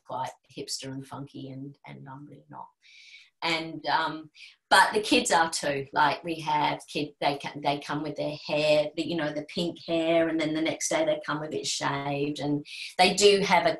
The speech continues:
kind of uniform. It's, they have to wear the same top, but, mm, um, but mostly it is, it, it, it's very, the,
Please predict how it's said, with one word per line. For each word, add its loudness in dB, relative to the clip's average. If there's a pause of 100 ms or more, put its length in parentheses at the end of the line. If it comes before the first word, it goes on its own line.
(120)
kind 0
of -8
uniform. -4
It's, -6
they 4
have 0
to -8
wear -2
the -8
same -4
top, -4
but, 4 (180)
mm, 0 (640)
um, 4
but 6
mostly 4
it 0
is, 4
it, 0
it, -2
it's -4
very, 6
the, -4